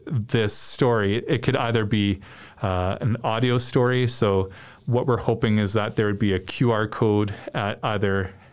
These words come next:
the Galt Museum or Helen Schuler. So while you're already going on a walk, you click on that link just by taking a photo with your camera phone. And from there, it takes you to a website where you'd actually hear the audio story being told again by the elders.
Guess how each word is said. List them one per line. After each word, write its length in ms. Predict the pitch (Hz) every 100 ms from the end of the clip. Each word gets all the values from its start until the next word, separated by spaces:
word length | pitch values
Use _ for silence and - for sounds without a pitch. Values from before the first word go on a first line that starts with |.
| - -
the 80 | 104
Galt 220 | 123 135
Museum 500 | 127 120 117 113 117
or 160 | - 95
Helen 380 | - 123 117
Schuler. 500 | 120 - 107 104 107 - - -
So 160 | -
while 140 | 113 113
you're 160 | 113
already 320 | 139 127 123 113
going 260 | 117 107
on 100 | 107
a 60 | 101
walk, 480 | 98 92 95 - - - - - -
you 120 | -
click 440 | - - 151 143
on 160 | 151 135
that 240 | 131 113
link 420 | 123 104 101 - -
just 240 | - 110 -
by 120 | 110
taking 380 | - 120 110 107
a 60 |
photo 340 | 104 - 107 104
with 220 | 104 -
your 80 | 110
camera 720 | - 120 107 98 98 120 - -
phone. 420 | - 104 92 123 - - - - - -
And 400 | - 113 113 113 113
from 220 | 127 120
there, 220 | 120 117
it 80 | 117
takes 240 | 131 113
you 80 | -
to 140 | -
a 60 | 110
website 440 | 107 107 - 113
where 120 | 113 117
you'd 120 | 110
actually 300 | 104 - 107
hear 440 | - - 123 113
the 120 | 110
audio 320 | 113 107 107 107
story 420 | - 120 101 101
being 240 | 98 104
told 280 | 107 113 104
again 220 | 101 98
by 140 | 98 98
the 160 | 110
elders. 500 | 113 101 98 95 -